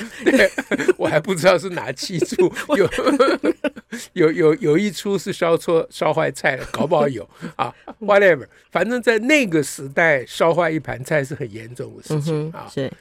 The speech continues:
Speaker 1: 那，<clears throat> 可是现在这个已经
Speaker 2: 时代不一样了。
Speaker 1: 时代不一样了。
Speaker 2: 嗯哼。
Speaker 1: 所以呢，如果第二步要讲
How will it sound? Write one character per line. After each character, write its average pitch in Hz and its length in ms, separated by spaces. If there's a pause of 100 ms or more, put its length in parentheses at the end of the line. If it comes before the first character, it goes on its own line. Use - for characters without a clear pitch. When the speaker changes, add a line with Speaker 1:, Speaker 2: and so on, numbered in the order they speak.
(260)
Speaker 1:
那， 147 540 (160)
<clears throat> 131 360
可 151 80
是 202 100
现 196 340
在 156 200
这 170 180
个 143 160
已 107 140
经 123 580 (260)
Speaker 2:
时 - 320
代 196 160
不 190 160
一 147 100
样 151 120
了。 - 80
Speaker 1:
时 - 140
代 202 180
不 214 160
一 147 160
样 170 240
了。 110 120
Speaker 2:
嗯 151 160
哼。 151 200
Speaker 1:
所 208 320
以 196 200
呢， 135 280
如 165 260
果 143 320 (220)
第 226 140
二 185 120
步 160 140
要 139 160
讲 120 180